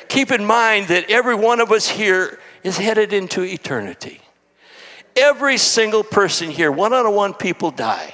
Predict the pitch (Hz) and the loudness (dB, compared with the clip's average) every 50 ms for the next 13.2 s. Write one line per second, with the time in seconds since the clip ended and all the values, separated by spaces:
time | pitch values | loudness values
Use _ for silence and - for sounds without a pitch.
0 | - - _ _ _ _ _ _ _ _ _ - _ _ _ _ _ _ _ _ | -20 -20 _ _ _ _ _ _ _ _ _ -20 _ _ _ _ _ _ _ _
1 | _ _ _ _ - - 127 120 113 123 139 127 127 104 113 120 120 131 120 117 | _ _ _ _ -12 -6 -4 -4 -2 -2 -2 -2 -2 -2 -4 -4 -2 -4 -4 -4
2 | 113 113 117 123 139 151 139 - - - - - - - - - - - - - | -2 -2 -2 -2 -2 -4 -8 -14 -20 -20 -20 -20 -20 -20 -20 -14 -12 -12 -12 -12
3 | - - - - - _ _ _ - - - - - - - 247 240 233 269 247 | -16 -20 -20 -20 -20 _ _ _ -20 -20 -20 -20 -16 -2 0 0 0 2 0 -2
4 | - - - 302 302 240 254 214 151 135 139 139 120 123 156 185 - - - - | 2 2 2 2 2 2 0 -2 0 0 2 2 4 4 2 0 -2 -8 -20 -20
5 | - - - - 247 226 285 294 - 285 277 277 285 277 285 269 254 262 262 - | -20 -10 -4 -2 -2 0 0 -2 0 2 2 2 2 2 0 2 2 0 0 0
6 | - - - - 311 311 302 - - - 202 185 - 196 190 180 - 190 170 151 | -2 -2 0 0 0 0 0 -2 -2 -2 -2 -2 -2 -4 -4 -4 -4 -4 -6 -6
7 | 156 165 160 - - 208 240 269 294 285 - - - - - - - _ _ - | -8 -14 -20 -18 -4 0 0 0 0 -2 -6 -10 -18 -20 -20 -20 -20 _ _ -20
8 | - - - _ - - - - - - - 254 277 294 302 262 220 175 127 107 | -20 -20 -20 _ -8 -4 -4 -2 -2 -2 0 0 2 2 4 4 2 2 0 0
9 | 110 135 - - - - - - - - - - 202 - - - 202 220 233 233 | -4 -6 -10 -16 -20 -20 -20 -20 -20 -20 -4 -2 -2 -2 -2 -4 -6 -2 0 0
10 | 226 214 214 226 - - - - - - _ _ _ _ _ _ _ - 151 151 | 0 0 -2 -4 -8 -12 -20 -20 -20 -20 _ _ _ _ _ _ _ -4 -4 -4
11 | 147 185 196 190 190 208 226 220 220 214 220 - 208 202 190 180 170 170 175 165 | -2 -2 -2 -2 0 0 0 0 -2 -4 -2 -2 -2 -2 -2 -2 -4 -4 -4 -4
12 | 165 165 170 175 165 165 165 147 - - 139 123 110 107 139 143 131 117 110 98 | -4 -4 -4 -4 -4 -4 -6 -6 -6 -6 -6 -6 -6 -4 -2 -2 -2 -2 -4 -6
13 | 90 92 - | -10 -14 -20